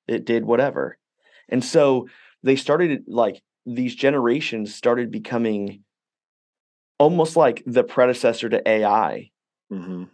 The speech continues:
Speaker 1: because they're starting to develop, um, better sound, better abilities to interact with not only you, but the environment.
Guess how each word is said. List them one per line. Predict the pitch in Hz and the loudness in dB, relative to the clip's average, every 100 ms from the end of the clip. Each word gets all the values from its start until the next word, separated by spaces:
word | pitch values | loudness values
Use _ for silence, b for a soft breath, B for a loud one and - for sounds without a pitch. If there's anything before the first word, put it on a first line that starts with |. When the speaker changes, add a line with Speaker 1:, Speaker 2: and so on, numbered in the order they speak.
| _ | _
Speaker 1:
because | 107 110 127 120 110 | -12 -4 0 2 2
they're | 117 | -2
starting | 113 - 117 120 117 113 | -2 0 2 2 -2 -4
to | 117 | -8
develop, | 110 101 107 104 101 - _ _ _ _ - | -6 0 2 2 0 -2 _ _ _ _ -8
um, | 110 107 101 95 90 92 - _ _ - | -4 -2 -4 -4 -6 -8 -12 _ _ -2
better | 113 113 | 0 0
sound, | - - 104 107 107 110 110 107 107 | -4 -4 0 2 2 0 -2 -4 -4
better | 113 107 110 110 107 110 | -2 0 2 2 0 -2
abilities | 113 107 107 110 107 107 | -4 -4 -2 -2 -2 -6
to | - | -8
interact | 107 101 104 104 104 | -4 -2 -2 -4 -4
with | 104 101 | -6 -4
not | 110 110 | -2 -2
only | 127 117 | -2 -4
you, | 101 98 117 | -4 -2 -2
but | 110 | -2
the | 104 | -6
environment. | 101 95 98 92 110 131 151 160 | -8 -6 -4 -2 -2 -2 -4 -6